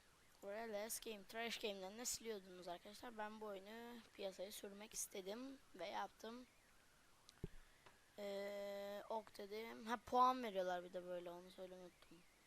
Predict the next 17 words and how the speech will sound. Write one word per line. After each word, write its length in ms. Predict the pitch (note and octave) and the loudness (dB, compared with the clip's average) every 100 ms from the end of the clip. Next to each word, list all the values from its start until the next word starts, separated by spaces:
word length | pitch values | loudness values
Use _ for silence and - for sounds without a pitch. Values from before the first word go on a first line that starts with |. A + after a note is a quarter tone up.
| - - - - - - - - - - | -20 -20 -20 -20 -20 -20 -20 -20 -16 4
Ne, 220 | D4 C4 | 6 8
yine 360 | B3 D4 C#4 C4+ | 6 2 4 4
kötü 380 | - B3 - | 2 0 0
dedi 240 | A3+ G3 E3 | 0 2 2
adam. 240 | D3+ D#3 - | 0 -2 -2
Orta, 520 | F3+ G3+ - G#3 F#3 - - | -2 -2 -4 -2 -2 -2 -8
şöyle 400 | - A3+ A3+ G3 | -4 0 2 4
böyle 260 | F3 D#3 | 2 0
dedi. 360 | D#3 D#3 G3+ A#3+ - - - - - | -2 -4 -4 -6 -10 -20 -20 -20 -6
Altı 400 | - G#3+ G#3+ - | 4 6 6 4
dedi, 200 | A3 F3 | 4 4
iyi. 580 | G3 G#3 A3+ G3 F#3 G#3+ - - - - - | 2 -4 -2 -2 -2 -4 -10 -20 -20 -18 -10
İlk 240 | A#3 A3+ | -6 4
oyun 200 | C4 C4+ | 6 6
için 260 | C#4+ - A3 | 2 0 0
güzel 220 | G#3 A#3 | 2 2
arkadaşlar. 420 | G#3+ A3+ - F#3 | 2 0 -2 -4